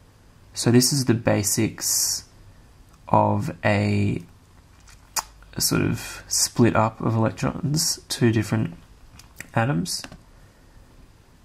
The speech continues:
But now if we want to look at these, and if these were forming to one another, then we would know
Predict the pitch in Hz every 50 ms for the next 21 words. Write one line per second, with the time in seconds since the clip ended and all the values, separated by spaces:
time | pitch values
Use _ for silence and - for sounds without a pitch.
0 | - - - 127 165 151 156 - - 131 131 147 170 170 - 180 180 170 160 135
1 | 127 120 117 123 127 - - - 107 104 101 110 117 120 - - 110 110 104 101
2 | - 110 110 107 - 104 104 - - - - 107 120 156 175 170 - - - 123
3 | 147 175 185 - - - - - - - - - - - - 120 107 107 104 101
4 | 104 101 101 - 123 156 180 - - - - - - - - - - _ - -
5 | - - - - - - - _ - - - - - - - - _ _ - -
6 | _ _ - - - - 117 117 131 143 151 160 147 127 117 117 113 113 113 113
7 | 110 -